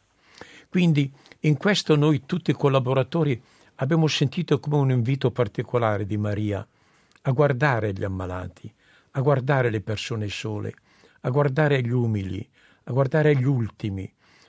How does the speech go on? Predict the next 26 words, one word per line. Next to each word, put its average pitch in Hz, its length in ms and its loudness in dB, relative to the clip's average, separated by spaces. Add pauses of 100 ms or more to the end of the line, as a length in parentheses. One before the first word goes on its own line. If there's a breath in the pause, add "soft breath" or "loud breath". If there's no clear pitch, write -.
quelli 156 280 2
che - 120 -2
a 131 40 4
volte 135 360 0
vengono 131 340 0
un 110 80 -2
po' 131 140 -2
dimenticati. 104 1040 -4 (960 loud breath)
E - 80 -2
allora 170 340 0 (360 soft breath)
con 151 180 2
tutto 180 260 -2
il 151 140 2
cuore 160 240 -2
siamo 127 260 0
andati 123 320 0
verso 127 480 -2
questa 127 300 -2
esperienza, 113 840 -4 (680 loud breath)
facendo 131 800 0
di 135 200 0
Radio 147 280 2
Mater 123 520 -2 (500 soft breath)
una 147 240 4
radio 160 240 2
semplice, 107 880 -2